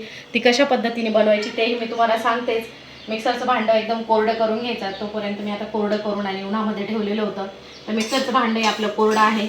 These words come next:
आणि त्यामध्ये आपण पावडर बनवताना एक सिक्रेट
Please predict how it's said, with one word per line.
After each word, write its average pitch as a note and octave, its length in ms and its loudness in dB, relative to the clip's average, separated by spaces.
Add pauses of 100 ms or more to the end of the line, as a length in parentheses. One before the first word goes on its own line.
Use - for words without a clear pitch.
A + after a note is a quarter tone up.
(160)
आणि G3 160 -4
त्यामध्ये G3+ 420 0
आपण A3 260 -2 (560)
पावडर G#3+ 280 2
बनवताना A#3 480 0
एक A3 280 -4
सिक्रेट - 540 -4